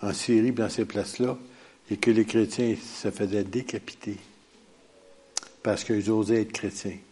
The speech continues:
et croire en Christ. Là, j'ai commencé à croire que oui, ça va arriver. Parce que c'est des choses qui est déjà arrivées et qui se produisent dans le vingtième, vingt et unième siècle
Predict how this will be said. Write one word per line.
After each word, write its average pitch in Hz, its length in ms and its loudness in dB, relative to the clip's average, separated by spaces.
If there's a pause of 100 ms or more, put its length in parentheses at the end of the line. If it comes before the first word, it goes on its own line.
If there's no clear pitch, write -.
(380)
et - 40 -20
croire 95 300 -6
en 98 60 -6
Christ. - 500 -12 (960)
Là, 120 120 8
j'ai 117 140 6
commencé 120 380 2
à 113 120 4
croire 127 320 4
que 127 120 0
oui, 113 320 6
ça 107 180 -2
va 101 120 2
arriver. 95 420 0 (760)
Parce 107 180 -2
que 127 100 4
c'est - 160 2
des 113 180 8
choses 131 440 6 (360)
qui - 120 6
est 127 40 10
déjà 147 400 10
arrivées 143 480 8
et 120 60 6
qui - 180 -2
se - 140 2
produisent 135 760 6
dans 127 140 4
le 127 80 6
vingtième, 143 480 8
vingt 139 480 6
et 160 60 10
unième 131 340 8
siècle 143 460 4